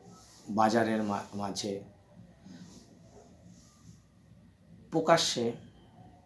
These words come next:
কিছু লোক এই অবৈধ গাঁজাকে বৈধ ভেবে বুক ফুলিয়ে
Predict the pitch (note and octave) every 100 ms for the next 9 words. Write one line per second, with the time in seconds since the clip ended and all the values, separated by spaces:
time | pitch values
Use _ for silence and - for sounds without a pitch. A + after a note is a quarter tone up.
0 | - - - - - - - - - -
1 | B2 - A#2 G#2 - - - - - -
2 | - _ _ - - _ _ - - -
3 | - G#2 A#2 B2 G#2 - - - - -
4 | - _ _ - - _ A#2 A2+ A2+ A#2
5 | B2+ A#2+ B2+ G2+ G2+ G2+ - B2+ - -
6 | - - - - - - - - - -
7 | A2 G#2+ C#3 D#3 G3+ C#3 B2 A#2 A2+ -
8 | - - - - - - - - - -
9 | A2+ B2 - - A#2+ G#2+ G#2+ -